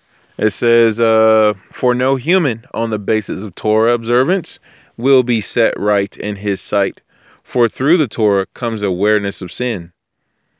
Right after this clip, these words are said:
So again, obviously, just keep making this circle, 'cause, uh, this verse has been so out of whack for two thousand years. So obviously, if we need to repeat it on so many different levels, let's do it.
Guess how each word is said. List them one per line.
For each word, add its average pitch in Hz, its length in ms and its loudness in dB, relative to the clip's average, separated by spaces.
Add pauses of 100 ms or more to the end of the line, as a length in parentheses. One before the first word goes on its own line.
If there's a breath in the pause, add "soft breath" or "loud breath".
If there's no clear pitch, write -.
(220)
So 113 500 4
again, 117 680 -2
obviously, 107 720 -2 (500 loud breath)
just - 280 -2
keep 120 180 0
making 120 320 -2
this 120 160 0
circle, 117 640 -2
'cause, - 460 -8
uh, 98 340 -4
this 104 260 -2
verse 107 360 0
has 104 120 0
been 98 220 -2
so 107 640 0 (420 loud breath)
out 113 160 0
of 110 80 -2
whack 113 240 0
for - 100 -12
two 113 160 -10
thousand 104 360 -6
years. 104 340 -6
So 101 460 -4 (100)
obviously, 98 480 -4
if 101 120 -4
we 107 100 0
need 101 140 0
to 101 60 -2
repeat 107 360 0
it 110 100 0
on 101 140 0
so 104 160 -4
many 101 180 -2
different 95 240 -2
levels, 113 380 -2
let's 131 240 -2
do 156 180 2
it. - 140 -2